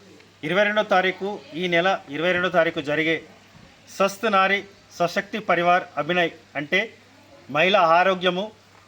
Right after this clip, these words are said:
కుటుంబానికి రక్షణ, మహిళా ఆరోగ్యము, కుటుంబ బాధ్యత, మహిళా ఆరోగ్యము, కుటుంబానికి వెన్నుపూసలాగా కేంద్ర ప్రభుత్వము అట్లనే రాష్ట్ర ప్రభుత్వం రెండు కలిపి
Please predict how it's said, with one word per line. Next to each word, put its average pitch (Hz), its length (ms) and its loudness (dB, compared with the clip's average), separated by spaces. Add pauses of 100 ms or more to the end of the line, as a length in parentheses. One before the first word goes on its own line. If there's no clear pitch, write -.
(520)
కుటుంబానికి 190 580 0
రక్షణ, 175 500 0 (760)
మహిళా 165 240 4
ఆరోగ్యము, 170 640 2 (120)
కుటుంబ 170 340 -2
బాధ్యత, 156 600 2 (220)
మహిళా 160 280 2
ఆరోగ్యము, 156 680 2 (240)
కుటుంబానికి 160 460 -2
వెన్నుపూసలాగా 156 800 0 (1400)
కేంద్ర 185 320 2 (580)
ప్రభుత్వము 180 560 -2 (840)
అట్లనే 165 400 0 (100)
రాష్ట్ర 175 280 0
ప్రభుత్వం 165 400 0
రెండు 156 240 0
కలిపి 160 460 0